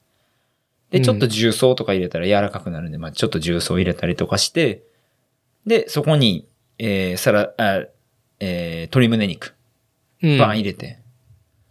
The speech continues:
Speaker 2: はい。
Speaker 1: カシャカシャカシャってかき混ぜて。で、もうあとテスコムさんお任せです。
Speaker 2: はい。
Speaker 1: えー、七十度四時間。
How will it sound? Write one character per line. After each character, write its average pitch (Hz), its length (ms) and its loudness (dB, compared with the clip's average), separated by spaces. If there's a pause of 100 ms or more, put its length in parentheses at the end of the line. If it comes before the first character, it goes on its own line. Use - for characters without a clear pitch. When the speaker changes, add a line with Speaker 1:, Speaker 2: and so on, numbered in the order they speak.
(140)
Speaker 2:
は 120 100 0
い。 - 0 -
Speaker 1:
カ - 20 -
シ 113 60 2
ャ - 40 0
カ 131 60 -4
シ 123 80 -2
ャ - 40 -6
カ 131 60 0
シ 127 100 -2
ャ 107 60 0
っ - 160 -10
て - 220 -10 (280)
か 117 120 -4
き 113 120 -2
混 113 140 2
ぜ 101 100 -4
て。 - 240 -12 (920)
で、 208 80 -2
も 117 120 4
う - 20 4
あ 98 60 2
と 101 120 -2
テ 104 100 2
ス - 80 2
コ 85 100 -4
ム 78 80 -4
さ - 120 -8
ん - 20 -6
お - 40 -6
任 82 280 -8
せ 69 80 -10
で 98 60 -14
す。 - 200 -16 (960)
Speaker 2:
は 107 200 0
い。 95 100 -6
Speaker 1:
え 82 500 -2
ー、 - 0 -
七 120 280 4
十 107 340 2
度 82 320 -6 (380)
四 104 120 2
時 101 100 -4
間。 - 200 -10